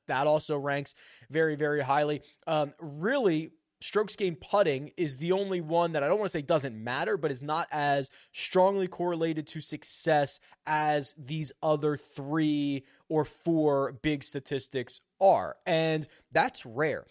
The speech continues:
It's rare that you get a golf course where there are, you know, three of the four main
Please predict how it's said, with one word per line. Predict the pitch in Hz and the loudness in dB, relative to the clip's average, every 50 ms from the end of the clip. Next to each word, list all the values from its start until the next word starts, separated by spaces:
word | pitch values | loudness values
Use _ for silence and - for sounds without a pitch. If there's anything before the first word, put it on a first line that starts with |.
| _ _ - | _ _ -4
It's | 185 170 - - 135 | -4 -4 -4 -4 -8
rare | 131 127 165 196 214 233 240 240 | -8 -4 -2 0 2 2 2 2
that | 202 214 - | 0 -6 -10
you | 185 175 160 | -10 -10 -6
get | 139 156 180 175 165 | 0 2 2 2 2
a | |
golf | 135 117 147 151 151 - | 2 2 2 2 2 0
course | - - 135 120 - - | -4 -6 -6 -6 -6 -6
where | 135 135 | -4 -2
there | 131 139 139 - | -2 -2 -2 -2
are, | 156 147 131 131 127 123 120 110 - _ _ _ _ _ _ _ - | 0 0 2 2 2 2 0 -2 -4 _ _ _ _ _ _ _ -8
you | 175 160 | -4 -4
know, | 143 | -4
three | 123 - - - 175 180 214 233 | -4 -6 -8 -6 -4 -4 0 4
of | 226 220 175 160 | 4 4 4 2
the | 165 | -4
four | - - - 190 185 180 165 | -8 -8 -4 0 0 0 0
main | 160 156 156 156 156 156 156 156 151 151 143 143 135 127 | 0 -4 -4 -4 -2 -2 -4 -4 -4 -6 -6 -6 -8 -12